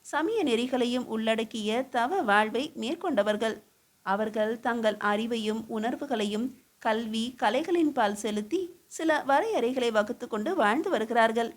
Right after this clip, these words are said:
இதையெல்லாம் ஒருமுறை ஒரு அருகனடிகளார்தான் எனக்கு எடுத்துச் சொல்லி விளக்கினார். இவ்வாறு கூறிவிட்டு இளவரசியின் முகத்தை உற்று நோக்கிய இளவரசர், "இளவரசியாரே, என்ன சிந்திக்கிறீர்கள்?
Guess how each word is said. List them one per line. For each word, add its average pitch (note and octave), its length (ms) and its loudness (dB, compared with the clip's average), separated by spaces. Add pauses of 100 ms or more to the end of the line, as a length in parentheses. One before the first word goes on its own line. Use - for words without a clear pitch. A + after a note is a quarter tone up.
(320)
இதையெல்லாம் A#3 720 -2
ஒருமுறை A3+ 640 -2
ஒரு A3+ 260 -2
அருகனடிகளார்தான் A3 1080 0
எனக்கு A#3 380 -4
எடுத்துச் A#3+ 380 -4
சொல்லி B3+ 280 -2
விளக்கினார். A3+ 640 -2 (260)
இவ்வாறு C#4 440 2
கூறிவிட்டு C#4 680 0
இளவரசியின் B3+ 680 2
முகத்தை B3 480 -2
உற்று D4 320 -4
நோக்கிய B3 460 -2
இளவரசர், A3+ 720 2 (500)
"இளவரசியாரே, A#3 840 2 (520)
என்ன A#3 300 -2
சிந்திக்கிறீர்கள்? C#4+ 680 2